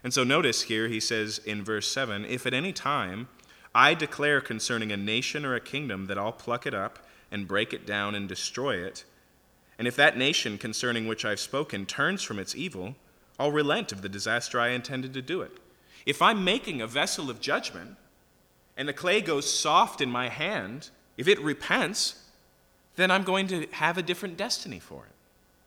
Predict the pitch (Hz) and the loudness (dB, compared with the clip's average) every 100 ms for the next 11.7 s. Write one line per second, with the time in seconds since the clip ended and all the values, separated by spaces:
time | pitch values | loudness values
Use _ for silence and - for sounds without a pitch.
0 | - 90 147 - 170 208 - 156 120 117 | -12 -8 -2 4 4 4 0 2 2 0
1 | 165 143 95 90 101 104 - 110 110 127 | 0 0 0 -2 -6 -10 -6 -4 -4 -6
2 | 160 - 87 78 80 80 - - - - | -8 -10 -12 -12 -14 -16 -18 -20 -20 -20
3 | - 101 107 104 117 117 117 107 117 110 | -8 0 0 0 -2 -2 -2 -2 -4 -2
4 | 147 - 113 90 87 101 196 - _ _ | -2 -2 -6 -6 -6 -6 -8 -16 _ _
5 | _ _ _ - 98 113 110 104 107 139 | _ _ _ -14 -6 -4 -2 -2 0 0
6 | 123 120 123 123 127 127 127 123 123 123 | -2 -2 0 0 0 0 0 0 -2 0
7 | 123 123 117 - 123 120 117 123 - 123 | 0 0 -4 -2 -2 0 0 -2 -2 -6
8 | - 127 123 120 117 113 110 117 135 151 | -4 -2 -2 0 0 0 0 0 2 0
9 | - 143 - 147 220 - 71 - - _ | -2 -4 -4 -2 -2 -4 -10 -12 -18 _
10 | _ _ - - 107 107 - - - - | _ _ -20 -2 0 0 -2 -20 -20 -12
11 | - 147 104 90 110 131 | 2 6 6 2 -2 -6